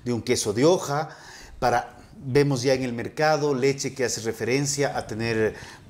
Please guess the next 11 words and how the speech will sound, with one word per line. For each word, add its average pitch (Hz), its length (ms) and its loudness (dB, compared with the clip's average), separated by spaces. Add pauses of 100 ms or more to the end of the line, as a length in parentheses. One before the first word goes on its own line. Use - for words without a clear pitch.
protección 123 500 0
de 117 80 0
bienestar 110 380 0
animal, 151 460 2
de 143 100 2
sustentabilidad, 117 960 -2
sostenibilidad 107 840 -2 (380)
en 120 80 -2
esos 117 240 0
ámbitos. 123 420 0
Entonces, 170 540 -2